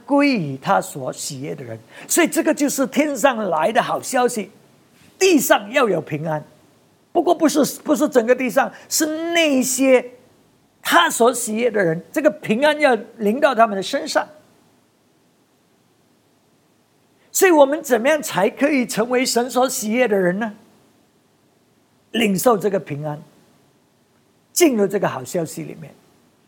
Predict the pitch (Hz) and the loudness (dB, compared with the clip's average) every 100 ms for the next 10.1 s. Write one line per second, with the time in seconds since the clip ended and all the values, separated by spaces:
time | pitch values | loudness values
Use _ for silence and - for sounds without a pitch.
0 | _ _ _ _ _ _ - 285 294 285 | _ _ _ _ _ _ -4 -2 0 2
1 | 240 240 220 - - _ _ _ _ _ | 2 4 2 -2 -14 _ _ _ _ _
2 | _ _ _ _ _ _ _ _ - 262 | _ _ _ _ _ _ _ _ -6 -2
3 | 254 233 220 196 - 285 285 - - - | 0 2 2 2 8 8 6 -4 -10 -2
4 | 165 175 - - - 247 - - 294 302 | -2 -2 -8 -6 0 0 -2 4 6 6
5 | 269 196 - 247 240 202 127 107 123 151 | -4 -6 -8 -6 -4 -4 -6 -10 -16 -20
6 | _ _ _ _ _ _ _ _ - 320 | _ _ _ _ _ _ _ _ 2 4
7 | 330 359 330 311 330 320 269 269 196 277 | 4 2 0 2 2 4 4 2 2 2
8 | 269 214 226 262 262 240 233 254 - 269 | 2 -2 -2 -4 -2 -2 -4 -2 2 2
9 | 190 175 143 - - - 165 165 202 196 | 2 -2 0 0 -2 0 -2 -2 0 0